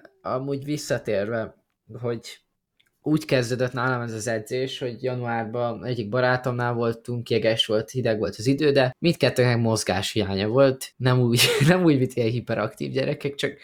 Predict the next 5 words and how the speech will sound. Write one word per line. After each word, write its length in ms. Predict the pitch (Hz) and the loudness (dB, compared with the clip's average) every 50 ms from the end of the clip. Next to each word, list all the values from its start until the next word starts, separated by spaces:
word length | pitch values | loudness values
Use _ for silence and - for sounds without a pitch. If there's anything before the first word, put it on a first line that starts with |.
| - - - - - _ _ _ _ | -20 -20 -20 -20 -20 _ _ _ _
hogy, 220 | _ 139 - - - | _ -20 -18 -10 -2
hogy 380 | - 139 135 139 - - - _ - | 0 0 0 0 -4 -16 -18 _ -6
mivel 680 | 127 135 131 123 135 135 131 131 131 113 104 - _ _ _ | -2 -2 2 4 4 4 4 4 2 0 -4 -12 _ _ _
náluk 440 | - 131 143 143 135 123 120 104 - | -6 -2 0 0 0 0 -2 -4 -2
laktam 640 | 123 123 127 - - - 147 147 147 147 139 _ | -2 -2 -2 -2 -4 -6 -4 -4 -4 -6 -10 _